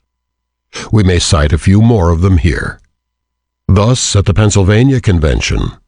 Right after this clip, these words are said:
James Wilson said that everything not expressly mentioned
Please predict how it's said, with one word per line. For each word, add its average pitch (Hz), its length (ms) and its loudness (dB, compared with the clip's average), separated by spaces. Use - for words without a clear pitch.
James 131 400 0
Wilson 147 460 -2
said 73 420 -4
that 113 140 -2
everything 139 640 0
not 147 320 -2
expressly 104 680 -2
mentioned 85 680 -2